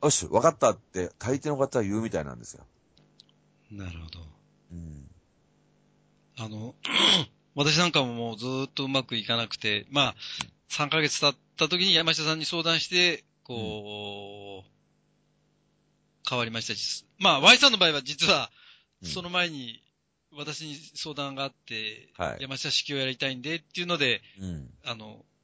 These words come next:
Speaker 2: いくつかポイントをお話ししてたんでね。
Speaker 1: うん。うん。
Speaker 2: Yさんにはお話ししてたんですけど、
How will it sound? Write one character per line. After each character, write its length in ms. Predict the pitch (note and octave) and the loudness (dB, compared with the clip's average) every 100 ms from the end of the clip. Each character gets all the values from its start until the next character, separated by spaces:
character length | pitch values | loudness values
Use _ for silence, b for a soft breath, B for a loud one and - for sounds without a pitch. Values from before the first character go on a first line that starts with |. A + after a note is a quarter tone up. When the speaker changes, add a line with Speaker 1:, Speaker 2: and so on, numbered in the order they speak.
| _ _ _ | _ _ _
Speaker 2:
い 120 | E3+ | -12
く 40 | - | -8
つ 100 | - | -6
か 100 | A#2 | -6
ポ 160 | D3 | -4
イ 20 | D3 | -4
ン 60 | |
ト 160 | - C#3 | -2 -2
を 240 | C#3 - _ _ _ _ _ F2 | -4 -10 _ _ _ _ _ -10
お 60 | B2+ | -6
話 340 | C#3 C3+ - | -4 -2 -2
し 20 | |
し 100 | - | -2
て 60 | - | -4
た 100 | A#2+ | -8
ん 80 | F#2 | -10
で 80 | F#2 | -12
ね。 180 | F3 - _ A#2+ | -14 -14 _ -6
Speaker 1:
う 40 | |
ん。 40 | |
う 20 | A2+ | -4
ん。 280 | G2 E2 C#2+ - B2+ | -4 -6 -12 -12 -6
Speaker 2:
Y 140 | C3 | -4
さ 140 | A2 | -4
ん 80 | G2 | -8
に 100 | G2 | -12
は 120 | G2 | -12
お 40 | F#2+ | -12
話 220 | A2 G#2+ | -10 -8
し 20 | |
し 20 | - | -8
て 20 | |
た 40 | G2 | -12
ん 20 | |
で 40 | |
す 40 | - | -14
け 80 | G2+ | -14
ど、 200 | G#2+ | -14